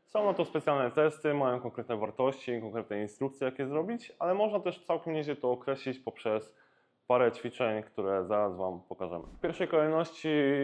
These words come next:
określimy sobie zgięcie, a więc położymy się na plecach i podniesiemy nogę do góry.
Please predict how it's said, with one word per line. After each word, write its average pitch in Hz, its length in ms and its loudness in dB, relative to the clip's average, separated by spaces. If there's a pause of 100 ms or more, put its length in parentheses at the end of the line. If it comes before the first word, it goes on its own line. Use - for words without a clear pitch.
(340)
określimy 143 460 0
sobie 107 240 -6
zgięcie, 160 680 2
a 117 100 -2
więc 120 520 -2
położymy 160 380 6
się 139 180 0
na 120 140 2
plecach 180 600 2
i 220 320 0
podniesiemy 127 760 0
nogę 110 400 4 (160)
do 120 280 4
góry. 107 280 -2